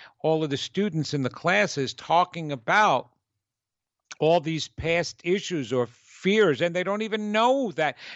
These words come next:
they're doing so well in the class and they're doing my practices and stuff like that,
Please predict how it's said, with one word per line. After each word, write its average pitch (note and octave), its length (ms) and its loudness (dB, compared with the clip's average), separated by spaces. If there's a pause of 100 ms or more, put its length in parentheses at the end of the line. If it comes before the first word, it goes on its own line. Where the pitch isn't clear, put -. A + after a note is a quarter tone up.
they're F#3 140 -2
doing A#3+ 300 -2
so G#3 220 -6
well G#3+ 300 0
in G#3+ 80 -6
the F3+ 60 -8
class G3 520 -2
and D#3+ 140 -8
they're C3 160 -4
doing F3 440 -8
my D3 140 -2
practices F3+ 720 -4
and D#3 100 -12
stuff - 320 -4
like D#3 180 -4
that, G#3+ 200 -2